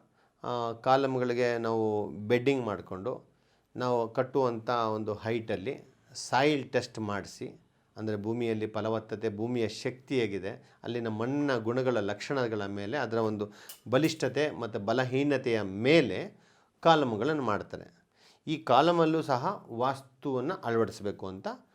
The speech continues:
ವಾಸ್ತು ಒಂದು ವಿಚಾರದಲ್ಲಿ ಚರ್ಚೆ ಮಾಡುತ್ತೆ. ಹಾಗಾಗಿ ಕಾಲಮ್‌ಗಳಿಗೆ ಅದರದ್ದೇ ಆದ ಕಾಣುವಂತೆ ಇರುವಂಥ ಕಾಲಮ್‌ಗಳು,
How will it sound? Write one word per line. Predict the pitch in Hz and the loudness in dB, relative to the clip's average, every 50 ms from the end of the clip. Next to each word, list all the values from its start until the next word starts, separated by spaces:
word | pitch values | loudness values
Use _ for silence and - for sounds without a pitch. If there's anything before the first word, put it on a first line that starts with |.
| - 104 | -8 -2
ವಾಸ್ತು | 117 123 135 131 131 - - 127 | 0 0 0 0 -2 -6 -6 -4
ಒಂದು | 117 113 107 107 98 104 101 101 98 98 98 | -2 -2 -2 -2 -4 -4 -4 -4 -4 -4 -6
ವಿಚಾರದಲ್ಲಿ | 95 107 107 - 117 101 90 90 87 87 95 147 220 226 - - _ _ _ _ | -6 -8 -6 -4 -4 -4 -4 -6 -8 -8 -8 -8 -8 -10 -12 -18 _ _ _ _
ಚರ್ಚೆ | - 143 131 - - 120 | -4 -2 -2 -2 -2 -2
ಮಾಡುತ್ತೆ. | 107 101 87 85 - - - - - _ _ _ - _ _ _ | -2 -2 -4 -6 -10 -14 -18 -20 -20 _ _ _ -20 _ _ _
ಹಾಗಾಗಿ | - - 151 165 151 139 110 95 98 147 240 - - - _ _ _ _ _ _ _ _ | 0 2 2 4 4 2 2 0 -2 -6 -6 -8 -12 -20 _ _ _ _ _ _ _ _
ಕಾಲಮ್‌ಗಳಿಗೆ | - 160 170 185 190 180 165 143 131 117 117 117 113 151 208 107 - - _ _ _ _ _ _ _ _ - - | 4 6 8 8 8 6 4 2 2 2 0 0 0 0 -4 -6 -10 -16 _ _ _ _ _ _ _ _ -8 -4
ಅದರದ್ದೇ | 117 127 139 131 127 127 | -2 -2 -2 0 2 2
ಆದ | 113 104 107 160 196 - - - _ _ _ | 2 2 0 -2 -4 -6 -10 -18 _ _ _
ಕಾಣುವಂತೆ | - 143 139 151 165 170 165 160 151 143 127 127 131 | 4 6 6 8 8 6 4 4 2 2 2 2 2
ಇರುವಂಥ | 120 113 113 107 101 - | 4 4 2 2 0 -2
ಕಾಲಮ್‌ಗಳು, | 104 85 - 92 95 95 95 92 90 85 90 95 113 - | -4 -2 -2 -2 -2 -2 -2 -4 -6 -6 -6 -6 -6 -8